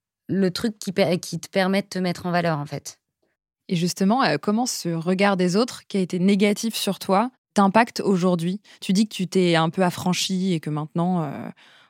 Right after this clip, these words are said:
Speaker 2: voilà, tu fais moins attention. Mais est-ce que finalement, ce manque de confiance en toi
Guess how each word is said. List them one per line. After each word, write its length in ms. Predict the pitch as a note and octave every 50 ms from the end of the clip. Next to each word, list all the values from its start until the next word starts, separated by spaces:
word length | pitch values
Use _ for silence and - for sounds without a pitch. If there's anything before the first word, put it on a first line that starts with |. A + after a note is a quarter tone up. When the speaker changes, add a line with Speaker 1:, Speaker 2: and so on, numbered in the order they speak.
| _
Speaker 2:
voilà, 180 | - E3 F3 F3+
tu 100 | - -
fais 120 | - F#3+
moins 200 | F3+ F3+ F3+ F3+
attention. 420 | F3 F3 - F#3+ F#3 - - C4 C4+
Mais 140 | A#3+ G3+ -
est-ce 220 | - F#3 F3 -
que 180 | - - B3 B3
finalement, 440 | - - G#3+ G#3 G3 G3 G3+ G#3+ A3+
ce 160 | - - G3+
manque 280 | F#3+ F#3+ G3 G3+ G3+ G3
de 80 | G3
confiance 460 | F#3 - F#3+ F3+ - - G3+ F3+ -
en 80 | G3 F#3
toi 320 | - - A3 A3 B3 C4+